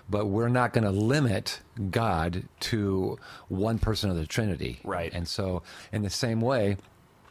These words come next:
Speaker 1: not all is statements can be flipped,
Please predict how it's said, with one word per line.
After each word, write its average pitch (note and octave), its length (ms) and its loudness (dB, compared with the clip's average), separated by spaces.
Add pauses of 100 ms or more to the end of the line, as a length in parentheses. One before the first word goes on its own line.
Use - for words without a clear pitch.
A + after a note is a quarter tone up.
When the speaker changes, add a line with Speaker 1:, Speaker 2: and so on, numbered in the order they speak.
(140)
Speaker 1:
not A#2 300 2
all A2 460 4 (540)
is A#2+ 640 4
statements A#2 640 0
can G2+ 240 -2
be F#2 140 0
flipped, - 440 -4